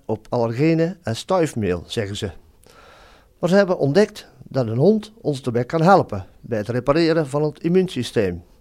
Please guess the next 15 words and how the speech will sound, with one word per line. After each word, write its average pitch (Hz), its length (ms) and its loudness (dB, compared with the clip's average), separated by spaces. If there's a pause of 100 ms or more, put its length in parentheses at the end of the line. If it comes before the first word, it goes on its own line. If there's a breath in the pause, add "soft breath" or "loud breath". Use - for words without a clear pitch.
en - 100 -8
met 90 160 -10
name 117 380 0 (120)
hooikoorts. 117 640 -2 (960 soft breath)
In 175 160 -2
spiert - 400 0
van 120 220 -4
honden 151 440 2 (100)
zitten 185 320 -2
namelijk 175 400 2
bacteriën 175 680 2
die 123 180 -2
ons 107 140 -6
afweersysteem 139 840 -2
helpen. 131 460 0